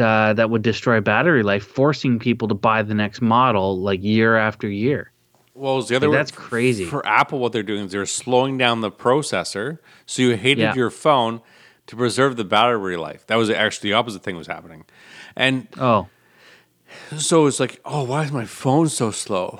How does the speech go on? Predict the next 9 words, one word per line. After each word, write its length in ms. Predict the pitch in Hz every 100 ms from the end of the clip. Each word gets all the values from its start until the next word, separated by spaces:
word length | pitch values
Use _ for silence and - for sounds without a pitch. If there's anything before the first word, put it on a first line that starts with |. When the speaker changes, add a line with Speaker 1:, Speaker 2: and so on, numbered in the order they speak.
| -
Speaker 2:
Well, 380 | - 147 143 -
Apple 380 | - 160 165
put 220 | 156 160 151
an 60 |
update 520 | 143 151 - 147 135 -
so 140 | -
you 180 | 135 135
could, 160 | - - -
to, 100 | -